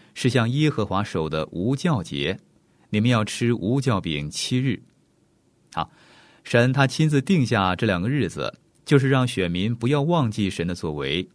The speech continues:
要他们纪念在埃及地耶和华神击杀埃及人的长子以及头生的牲畜，但却越过以色列人的房屋，并且救了以色列人全家。因为在灾祸降临之前，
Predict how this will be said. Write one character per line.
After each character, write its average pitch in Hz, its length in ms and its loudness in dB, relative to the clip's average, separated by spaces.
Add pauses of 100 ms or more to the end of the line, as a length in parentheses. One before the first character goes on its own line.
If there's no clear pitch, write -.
(320)
要 120 120 6
他 120 100 2
们 120 100 2
纪 120 160 0
念 113 200 0
在 104 160 0
埃 139 180 0
及 113 160 -2
地 95 300 -2 (300)
耶 139 120 4
和 123 140 2
华 113 140 2
神 98 260 0
击 127 160 -2
杀 123 160 0
埃 147 200 -2
及 135 140 -2
人 110 120 0
的 113 80 -2
长 104 200 0
子 87 400 -2 (140)
以 101 100 2
及 104 160 0
头 107 320 -2
生 123 160 -2
的 107 80 -4
牲 139 240 -2
畜， - 300 -8 (240)
但 135 160 2
却 135 160 4
越 170 240 4
过 123 300 2
以 95 180 0
色 180 160 -2
列 185 140 2
人 101 100 -2
的 82 60 -4
房 78 240 -6
屋， 135 220 -2 (260)
并 120 120 4
且 107 180 2
救 107 180 0
了 101 120 0
以 82 200 -2
色 131 160 -2
列 113 120 0
人 87 80 -2
全 78 300 -6
家。 90 260 -2 (840)
因 143 120 6
为 147 80 6
在 139 300 4
灾 160 240 2
祸 131 180 2
降 151 320 2
临 107 100 0
之 127 120 -2
前， 92 500 -2